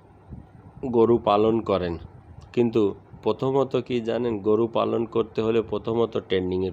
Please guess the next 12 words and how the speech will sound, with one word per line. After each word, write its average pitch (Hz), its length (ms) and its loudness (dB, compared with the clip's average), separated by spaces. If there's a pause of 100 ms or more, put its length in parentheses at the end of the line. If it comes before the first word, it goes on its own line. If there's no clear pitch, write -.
প্রয়োজন। 82 400 -6 (800)
যার 104 220 -2 (120)
ট্রেনিং 123 400 4
আছে 147 360 2 (400)
সে - 200 -8
সফলতা 104 580 -4
অর্জন 90 320 -4
করতে 90 340 -8
পারবে 87 360 -4
এই 90 80 0
ডেয়ারি 101 360 2
খামারে। 85 420 -6